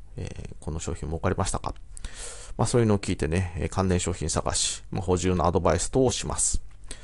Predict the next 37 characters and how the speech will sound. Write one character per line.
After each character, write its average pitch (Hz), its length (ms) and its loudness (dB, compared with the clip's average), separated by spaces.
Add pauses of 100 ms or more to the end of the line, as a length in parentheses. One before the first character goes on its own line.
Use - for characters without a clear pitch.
(320)
ま 151 80 4
あ、 - 20 4
こ 160 80 10
れ 131 60 12
は - 60 8
個 123 60 6
別 110 140 6
サ - 100 4
ポ - 140 4
ー - 40 6
ト - 100 -6
会 95 160 6
員 95 80 4
さ - 160 -4
ん - 60 -4
の、 - 160 -8 (160)
え 65 220 -2
ー、 67 40 -4
向 90 80 -4
け 64 100 0
の - 80 -4
サ - 160 -6
ポ - 140 -6
ー - 20 -4
ト - 100 -8
な 57 120 -2
ん - 20 -8
で - 80 -6
す - 80 -4
け - 120 -4
ど、 - 180 -6 (500)
ま - 100 -4
あ、 - 80 -10
こ 147 100 2
れ 175 60 6
を 175 120 6
ね、 170 280 2